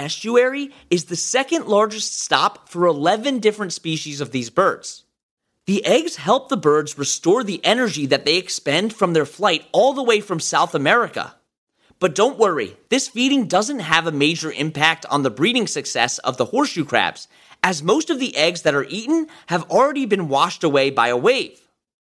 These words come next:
Horseshoe crabs themselves are also a staple food source in loggerhead sea turtle diets, so they're really important for those sea turtle populations. And their shells are also a benefit for some smaller organisms.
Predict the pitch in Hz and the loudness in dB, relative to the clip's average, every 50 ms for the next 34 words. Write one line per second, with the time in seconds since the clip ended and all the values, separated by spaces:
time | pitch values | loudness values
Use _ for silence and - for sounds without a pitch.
0 | _ _ _ _ _ _ _ _ _ _ _ - - 262 339 330 - - 294 247 | _ _ _ _ _ _ _ _ _ _ _ -2 0 0 0 0 -2 -2 -4 -4
1 | - - 190 190 190 190 175 165 170 156 147 - - - 151 151 175 226 269 277 | -2 0 2 2 2 2 -2 -4 -6 -6 -6 -6 -4 0 2 2 2 2 0 -2
2 | 269 - - - 160 170 - - 196 262 277 269 - 233 185 - 147 - - - | -6 -10 -6 -4 -4 -4 -2 0 0 0 0 0 -2 -2 -2 -2 -2 -4 -4 -4
3 | - 175 214 254 - 311 294 - - - 165 196 214 208 - 262 262 277 285 - | 0 0 0 0 0 0 0 0 -2 -4 -4 -4 -4 -4 -6 -4 -2 -2 -4 -4
4 | - - - 170 165 147 143 143 165 208 220 233 226 202 185 180 175 170 - - | -6 -8 -6 -4 -2 0 2 2 2 2 2 2 0 2 2 0 0 0 -4 -8
5 | 226 254 269 262 - 160 139 131 127 110 110 107 104 101 - - - - - _ | -6 -6 -6 -4 -2 0 2 2 2 2 2 0 0 0 -4 -8 -14 -20 -20 _
6 | _ _ _ - - - - 196 190 180 208 190 170 151 190 277 339 339 339 311 | _ _ _ -20 -14 -6 0 0 2 4 2 2 2 -2 0 0 2 2 2 0
7 | 247 208 - - - 208 262 294 285 254 - 190 165 165 156 143 - - - 220 | 0 -2 -2 0 0 0 2 0 -4 -2 0 0 2 2 0 0 -2 -6 -6 -8
8 | 220 214 - 185 180 175 151 - 151 143 143 - 147 135 175 254 254 - - 98 | -8 -2 0 2 2 2 0 2 0 0 0 0 0 0 0 0 0 -2 -8 -10
9 | 80 - - - - _ _ _ _ _ _ - 175 196 208 208 196 170 - - | -14 -16 -18 -18 -20 _ _ _ _ _ _ -2 0 2 4 4 2 2 0 -2
10 | - 226 269 277 247 208 190 170 175 - 143 165 160 - 147 160 214 262 254 - | 0 2 2 2 2 0 -4 -6 -6 -2 0 0 0 2 2 2 2 2 2 2
11 | 247 190 170 147 143 151 147 147 139 143 147 143 143 - - 143 - - - 151 | 2 2 2 4 2 0 0 0 0 2 2 0 0 0 -4 -4 -2 -2 -2 -2
12 | 151 151 - - 143 123 120 127 131 139 135 - 170 233 277 240 226 151 123 107 | -2 -2 -4 -2 0 2 2 2 2 2 0 2 2 2 2 2 0 -2 -2 -4
13 | - 95 - - - - - | -6 -12 -16 -18 -20 -20 -20